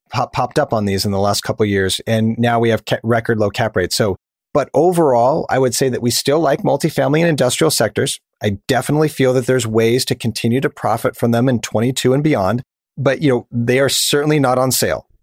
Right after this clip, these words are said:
So, and they would kind of fall into the bucket, I think, though, right now of kind of like, you get what you pay for. So with that said, you know, there's no doubt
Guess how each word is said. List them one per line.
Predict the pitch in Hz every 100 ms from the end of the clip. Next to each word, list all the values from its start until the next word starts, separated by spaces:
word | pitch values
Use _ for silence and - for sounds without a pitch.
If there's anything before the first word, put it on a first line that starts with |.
| _
So, | - 120 110 110 110 110
and | 110 113 110 110 110
they | 120 120 120
would | 123 113 - _ -
kind | 139
of | 135
fall | - 127 131 131 131 131 127
into | 123 117
the | 110
bucket, | 120 120 123
I | - 214
think, | - 131 123
though, | 113
right | 117 113
now | 107 101 107
of | 110 -
kind | 110
of | 101
like, | 101 107
you | 113
get | - 90 - _
what | - -
you |
pay | - 226
for. | - - - _ _ _ _ _ _
So | -
with | 151
that | 165 185
said, | - 127 123 - _ _ _
you | 143
know, | 127
there's | 127 -
no | 139 151 196
doubt | 139 117 117 120